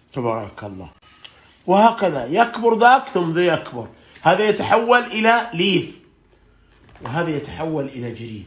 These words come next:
وهكذا. ها، هذا الليف، هذا أصل الليف.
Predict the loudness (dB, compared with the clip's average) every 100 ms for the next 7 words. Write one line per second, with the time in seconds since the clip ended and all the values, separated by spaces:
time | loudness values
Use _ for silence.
0 | -18 -14 -12 -10 -8 -8 -8 -12 -18 -18
1 | -20 -20 -20 _ _ -12 -12 -16 _ _
2 | -6 -6 -6 -10 -14 -20 _ -12 -10 -4
3 | -4 -6 -14 -12 -12 -14 -18 -20